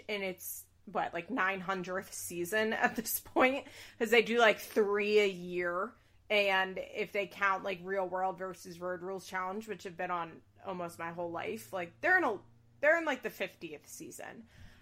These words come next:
Um, I think they're realizing, and I'm realizing, that there's a really strong online community coming up around the challenge that's kinda similar to the Teen Mom fandom. I mean, not nearly as crazy,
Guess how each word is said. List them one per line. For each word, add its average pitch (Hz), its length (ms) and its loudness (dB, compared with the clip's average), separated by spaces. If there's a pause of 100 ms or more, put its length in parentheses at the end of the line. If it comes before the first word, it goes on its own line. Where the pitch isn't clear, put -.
(160)
Um, 202 380 -2 (160)
I 240 120 0
think 262 280 -6
they're 349 220 -2
realizing, 202 760 -4 (160)
and 214 140 -8
I'm 214 320 0
realizing, 311 840 -2 (100)
that 202 280 -2
there's 202 240 -4
a 202 100 -2
really 190 360 -6
strong 196 440 -6
online 180 340 -6
community 190 680 -10
coming 185 400 -8
up 165 380 -4
around 180 320 -2
the 180 60 -8
challenge 190 840 -8 (760)
that's 202 440 -2
kinda 233 340 -2
similar 220 680 -4
to 226 120 -6
the 190 140 -10
Teen 196 300 -10
Mom 180 400 -4 (340)
fandom. 320 400 2
I - 80 -2
mean, 233 160 -4
not 208 240 0
nearly 190 460 -6
as 175 120 -10
crazy, 180 680 -8